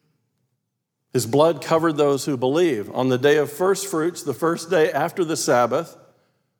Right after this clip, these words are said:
their Sabbath was on Saturday. The first day after the Sabbath, Passover, that year was Sunday, of course.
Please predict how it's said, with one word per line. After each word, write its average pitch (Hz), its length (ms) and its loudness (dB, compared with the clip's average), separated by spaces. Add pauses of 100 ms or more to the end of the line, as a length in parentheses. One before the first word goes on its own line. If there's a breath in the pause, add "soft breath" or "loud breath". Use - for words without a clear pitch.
(120)
their 131 160 4
Sabbath 143 360 2
was 147 120 -2
on 165 180 0
Saturday. 135 560 2
The 127 120 -4
first 139 320 -4
day 156 180 0
after 151 240 -2
the 151 120 -6
Sabbath, 143 480 0
Passover, 151 580 0
that 131 240 0
year 147 200 0
was 135 240 -4
Sunday, 139 580 -2
of 175 160 -18
course. 120 420 -12